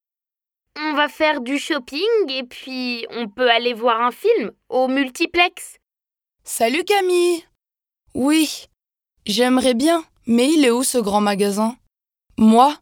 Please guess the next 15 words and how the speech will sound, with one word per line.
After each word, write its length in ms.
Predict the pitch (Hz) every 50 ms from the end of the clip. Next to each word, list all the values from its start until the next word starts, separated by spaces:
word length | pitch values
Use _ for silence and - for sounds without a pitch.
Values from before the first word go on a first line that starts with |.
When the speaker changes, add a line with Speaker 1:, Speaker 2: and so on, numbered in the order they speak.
| _ _
Speaker 2:
je 200 | - 202 185 247
suis 300 | 254 226 - - 285 302
devant 300 | 240 262 262 220 240 254
le 140 | 247 247 247
collège 500 | 226 - 262 262 277 277 277 254 202 - - -
Albert 420 | 240 254 262 220 262 285 277 -
Camus. 520 | - 269 254 254 247 240 220 - - - _ _ _ _ _ _ _ _ _ _
Speaker 1:
Parfait. 480 | - 339 349 - - - 403 381 392 - _ _ _ _ _ _ _ _ _ _ _
T'es 160 | - 285 285
pas 220 | - - 349 339 330
très 240 | - - 339 311
loin 240 | 311 302 311 320 330
des 160 | 269 277 262
Galeries 320 | 226 262 254 262 277 277 269
Lafayette. 720 | 254 254 254 - 277 269 247 254 247 247 - - - -